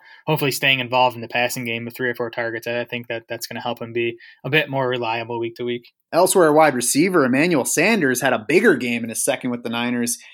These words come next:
Speaker 2: He has now seen his two highest playing time shares of the entire season in his first two games with the Niners, eighty-two percent, ninety-five percent. Uh, he has seen twenty-three point seven percent of Niners targets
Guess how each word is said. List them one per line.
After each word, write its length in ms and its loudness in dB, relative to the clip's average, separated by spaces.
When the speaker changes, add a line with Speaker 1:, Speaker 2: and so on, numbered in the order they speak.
Speaker 2:
He 140 0
has 180 0
now 340 0
seen 400 -2
his 240 -2
two 400 0
highest 560 0
playing 360 -2
time 280 -4
shares 480 -2
of 160 2
the 100 2
entire 420 2
season 600 0
in 100 0
his 160 0
first 240 0
two 100 -2
games 260 0
with 120 0
the 80 -4
Niners, 420 -4
eighty-two 400 -2
percent, 400 -2
ninety-five 640 -2
percent. 440 -4
Uh, 240 0
he 180 -2
has 180 2
seen 240 0
twenty-three 840 -4
point 260 0
seven 300 -2
percent 280 -2
of 80 -4
Niners 420 0
targets 600 -2